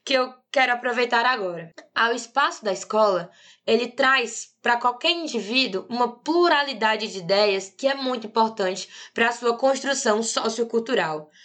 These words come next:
Seja no contato com o diferente, que ele é mais intensificado, na medida em que você tem trabalhos em grupo,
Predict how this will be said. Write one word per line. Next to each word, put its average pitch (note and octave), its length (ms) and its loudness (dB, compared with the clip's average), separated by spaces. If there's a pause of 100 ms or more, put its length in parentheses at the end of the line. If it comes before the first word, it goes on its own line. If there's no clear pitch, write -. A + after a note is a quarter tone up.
(140)
Seja D4+ 480 0
no D4 140 0
contato C4 520 0
com E4 100 -2
o D#4+ 80 0
diferente, G#3 920 -2 (280)
que - 140 -2
ele A3+ 160 2
é G#3 80 4
mais G#3+ 340 -2
intensificado, G#3 1040 -2 (180)
na G#3+ 160 0
medida G#3+ 520 0
em G3 80 0
que G#3+ 120 -8
você G3 280 0
tem G3 160 0
trabalhos A3+ 840 0
em G3 140 2
grupo, G#3 440 0